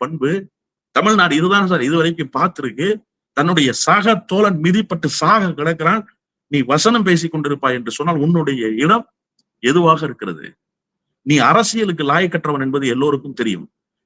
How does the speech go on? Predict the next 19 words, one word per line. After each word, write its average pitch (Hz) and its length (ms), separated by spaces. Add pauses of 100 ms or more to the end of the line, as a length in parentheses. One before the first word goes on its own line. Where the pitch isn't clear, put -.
நீ 120 160
மனிதனாக 175 560
வாழ்வதற்கே 143 560
லாயக்கற்றவனாக 110 720
இருக்கிறாய். - 360 (1400)
இவர்களுக்கு 156 460
எதுவுமே 208 440
தெரியாது 107 360
சார், 78 240 (580)
வலி 123 240
என்றால் 110 380
என்னவென்று 95 400
தெரியாது, 85 440 (380)
வேதனை 151 380
என்றால் 110 340
என்னவென்று 92 380
தெரியாது, 87 400 (380)
நடுத்தர 180 540
மக்களினுடைய 131 600